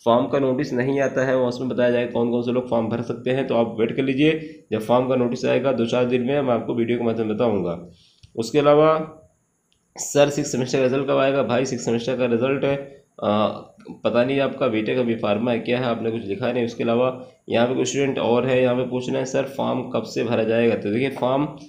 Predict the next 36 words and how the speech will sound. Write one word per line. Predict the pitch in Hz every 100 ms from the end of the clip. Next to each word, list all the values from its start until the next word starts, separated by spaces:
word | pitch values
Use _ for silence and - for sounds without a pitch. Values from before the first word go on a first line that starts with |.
| - _
अभी | 120 135
कुछ | 139 135
एक | 127
ने | 131
बताया | 127 120 131
नहीं, | 135
बस | 131 - -
इसी | 117
हफ्ते | 127 123 127
में | 127
चांस | 123 113
है | 117
तो |
भरा | 110 104
जाएगा | 107 113 117
दो, | 107
दो | 104 - 104
तीन | 104
दिन | 98 92
में। | 90 - - _ 107
एमबीए | 123 123 143 147
का | 156 143
होगा | 127 127 131 107
बिल्कुल, | 101 120 131 160 156
अगर | 120 127 131
देखिए | 123 127 113
अगर | - 104 123
ए | 123
के | 131
टी | 139
यू |
बीटेक | 117 117 135 131
वालों | 131 131 135
को |
अलाउ | 131 117 127
करेगा | 135 135 135 139